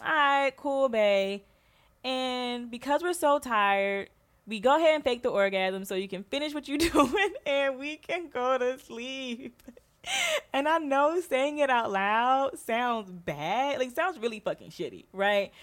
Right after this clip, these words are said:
But it's the truth. Like, as a few females, it's honestly the truth. Like, we're tired, so we fake it. Sorry, not sorry. And my last and my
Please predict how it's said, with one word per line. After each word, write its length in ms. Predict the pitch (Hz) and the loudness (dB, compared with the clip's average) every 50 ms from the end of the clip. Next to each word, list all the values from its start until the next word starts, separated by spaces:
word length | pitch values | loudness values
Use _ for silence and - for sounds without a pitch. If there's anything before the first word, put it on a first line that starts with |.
| - - - - _ _ | -20 -20 -20 -20 _ _
But 380 | - 196 240 254 254 247 - - - | -6 -4 -2 0 0 0 -2 -2 -2
it's 160 | - 330 415 | -2 -2 -2
the 180 | 403 - 466 440 - | 2 0 0 0 0
truth. 640 | - - 320 311 311 339 381 392 359 294 285 - 302 | -4 -6 -4 -2 0 2 2 2 0 0 -2 -2 0
Like, 200 | 302 294 285 - | 0 0 2 2
as 200 | 302 302 339 330 | 0 0 0 -2
a 100 | 359 359 | -6 -8
few 220 | 359 294 294 302 | -8 -8 -8 -8
females, 320 | 285 - 294 320 311 294 - | -8 -8 -8 -6 -6 -6 -6
it's 160 | - 339 - | -8 -8 -8
honestly 460 | - 277 269 294 302 339 330 339 339 | -10 -8 -8 -6 -6 -6 -6 -6 -6
the 120 | 320 311 294 | -8 -8 -10
truth. 460 | - - 330 370 392 427 453 427 339 | -8 -8 -6 -4 -2 0 0 2 2
Like, 160 | 320 294 294 | 0 0 0
we're 100 | 311 320 | -2 -6
tired, 960 | 311 311 311 302 311 339 381 440 440 392 359 330 302 285 269 254 240 233 - | -6 -4 -2 2 2 2 2 2 0 2 4 4 6 4 4 2 0 -2 -4
so 100 | - - | -6 -4
we 120 | 330 359 | -4 -4
fake 380 | 370 - 180 - 427 453 440 - | -2 0 0 2 0 0 -2 -4
it. 680 | 330 320 311 294 277 262 254 240 226 202 185 165 - - _ _ _ _ | -2 2 4 4 6 6 4 2 2 2 0 0 -2 -6 _ _ _ _
Sorry, 560 | - - 302 320 381 427 440 440 427 415 392 | -8 -4 -2 2 2 2 2 2 0 -2 -2
not 340 | 370 359 370 453 466 - - | -4 -4 -4 -4 -4 -4 -4
sorry. 920 | - 311 294 269 254 247 233 220 208 196 185 180 175 165 151 151 151 - _ _ _ _ _ _ _ _ _ _ _ _ _ _ _ | -2 0 2 2 2 2 2 0 0 -2 -2 -2 -4 -4 -6 -8 -12 -14 _ _ _ _ _ _ _ _ _ _ _ _ _ _ _
And 140 | - 320 330 | -2 0 0
my 160 | 320 311 302 | 2 0 0
last 440 | 294 277 262 262 277 302 302 294 294 | -2 -2 -2 0 0 0 -2 -4 -4
and 80 | - 269 | -4 -2
my 140 | 269 262 | -2 -4